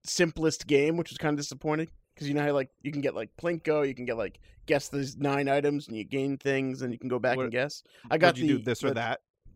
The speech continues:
Speaker 1: it, it was like a train car thing, and it was like, move the train car left or right to get the numbers to
Speaker 2: Oh,
Speaker 1: line
Speaker 2: yeah.
Speaker 1: up.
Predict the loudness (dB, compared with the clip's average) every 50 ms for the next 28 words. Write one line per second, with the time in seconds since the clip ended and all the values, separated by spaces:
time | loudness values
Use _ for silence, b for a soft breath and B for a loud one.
0 | -20 -18 _ -2 2 4 4 4 4 4 0 0 -2 -6 -4 4 4 4 6 4
1 | 2 0 -2 0 0 0 0 -2 -4 -4 -4 -4 -4 -4 -8 -10 -16 -20 _ -10
2 | -6 -6 -6 -4 -6 -6 -4 0 4 4 6 4 4 0 -6 -6 -2 -2 0 0
3 | 0 0 2 2 2 4 4 2 0 -2 -2 -2 -2 0 0 2 2 2 0 0
4 | -2 _ -14 -8 -6 -6 -4 -2 -2 -2 -2 0 0 2 4 4 6 6 6 4
5 | 4 2 2 -2 -4